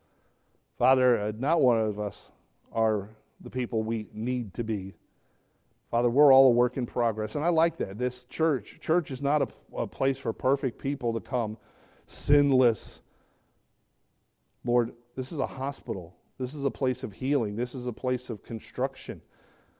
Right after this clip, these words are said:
Lord, we get better because of what you're doing in our lives. And so, Father, I thank you that the stuff we're talking about here that Jesus lays out is not about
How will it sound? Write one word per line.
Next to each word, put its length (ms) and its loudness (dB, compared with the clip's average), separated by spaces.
Lord, 160 2
we 140 -2
get 200 -2
better 360 -4
because 300 -4
of 60 -4
what 200 0
you're 80 -6
doing 280 0
in 100 -4
our 100 -2
lives. 500 -6
And 100 -2
so, 80 0
Father, 300 6
I 60 6
thank 280 -2
you 140 2
that 240 0
the 80 -8
stuff 260 -2
we're 80 0
talking 320 0
about 240 2
here 160 0
that 100 -2
Jesus 400 -6
lays 300 0
out 240 2
is 140 -4
not 300 0
about 400 4